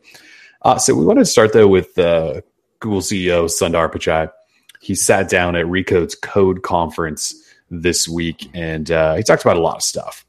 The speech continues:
But what we really care about is the Nexus stuff he jumped into. And, uh, it's, I don't, I don't know that I would call it controversial stuff, but it's definitely information and, uh,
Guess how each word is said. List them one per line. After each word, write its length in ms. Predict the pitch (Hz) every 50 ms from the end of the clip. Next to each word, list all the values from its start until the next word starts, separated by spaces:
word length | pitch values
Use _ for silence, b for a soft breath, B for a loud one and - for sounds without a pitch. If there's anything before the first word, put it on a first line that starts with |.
| _
But 340 | - 92 87 87 87 - -
what 140 | 90 90 92
we 100 | 127 139
really 220 | 135 123 101 90
care 180 | - - 98 87
about 500 | 87 85 90 85 85 85 82 85 80 -
is 260 | 85 82 78 - -
the 200 | - 80 80 78
Nexus 720 | 76 78 80 82 87 92 92 95 - - - - 80 76 -
stuff 520 | - - - - 92 85 80 78 - -
he 360 | - 82 78 73 73 71 71 - _
jumped 380 | - - 85 76 76 - -
into. 440 | 82 78 76 - - 87 82 80 78 B B B B B B B B B B B -
And, 260 | - 98 196 190 190
uh, 300 | 196 190 185 185 180 - -
it's, 500 | - - - - - - - - - _ _ _ _ _ _
I 80 | - 233
don't, 100 | 262 254
I 120 | 240 254
don't 100 | 262 269
know 160 | 214 160 135 127
that 100 | 117 113
I 60 | 113
would 140 | 113 107 -
call 160 | 113 98 92
it 60 | -
controversial 680 | - 107 92 85 87 85 87 85 80 - 92 87 82 80
stuff, 440 | - - 92 82 82 82 82 - -
but 240 | 87 82 80 80 -
it's 120 | - -
definitely 280 | - 113 107 101 87 82
information 760 | 80 - 87 76 73 76 76 76 - - 82 76 76 73 73
and, 320 | 78 76 76 76 76 71 -
uh, 240 | 76 76 73 73